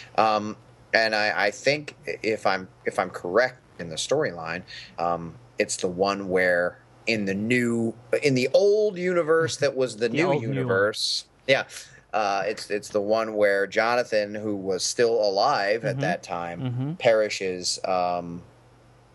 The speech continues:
Speaker 1: in, in some sort of Brainiac attack,
Speaker 2: Mm-hmm.
Speaker 1: not directly killed by Brainiac, but be, being involved with, uh, making a rescue or doing something along those lines. I wonder if in an animated movie they're gonna go there.
Speaker 2: Hmm.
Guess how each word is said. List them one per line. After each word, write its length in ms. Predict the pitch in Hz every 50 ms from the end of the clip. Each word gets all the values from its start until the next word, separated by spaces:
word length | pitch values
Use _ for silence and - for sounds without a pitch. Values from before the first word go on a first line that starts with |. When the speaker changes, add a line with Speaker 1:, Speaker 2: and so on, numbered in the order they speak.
| - - -
Speaker 1:
in, 240 | 98 95 92 92 92
in 180 | 82 92 90 85
some 180 | - 98 92 92
sort 200 | - - 95 87
of 80 | 85
Brainiac 600 | 80 85 90 90 90 87 87 87 85 82 82 -
attack, 560 | - - - - 101 101 95 90 87 - - -
Speaker 2:
Mm-hmm. 300 | 135 131 131 139 151 175 185 - - - - 113
Speaker 1:
not 300 | 110 110 110 120 127 - - _ _ _ _
directly 360 | - 117 117 113 104 107 104
killed 260 | 98 - 170 185 170 110
by 140 | 101 95
Brainiac, 500 | 92 87 101 95 92 92 92 90 87 87 87 -
but 180 | 98 98 - - _ _ _
be, 220 | - 98 95 92
being 300 | 85 82 110 107 101 98
involved 440 | 95 92 87 98 98 98 95 95 92
with, 300 | 92 90 90 - - -
uh, 60 | 98 98
making 340 | 98 98 92 90 90 87
a 40 | 82
rescue 520 | 82 90 101 104 - - - 98 95 92 87
or 120 | 85 85
doing 240 | 85 90 90 85 82
something 260 | - 87 85 87 87
along 260 | 90 87 90 90 90
those 260 | 90 90 98 101 95
lines. 280 | 95 87 82 85 80 85
I 80 | 85 95
wonder 580 | 98 95 101 123 147 151 120 101 90 92 - - - - - - - - - - - - - - - -
if 240 | - 98 104 - -
in 200 | - 90 107 101
an 100 | 95 92
animated 640 | 82 80 95 98 98 98 95 95 92 90 90 87 85
movie 580 | 92 92 92 92 87 87 85 85 85 82 - - -
they're 320 | 87 82 82 92 90 87 80
gonna 260 | 80 95 87 85 85
go 240 | 85 101 110 117 104
there. 320 | 82 82 78 76 - - - - - -
Speaker 2:
Hmm. 260 | - 139 165 170 139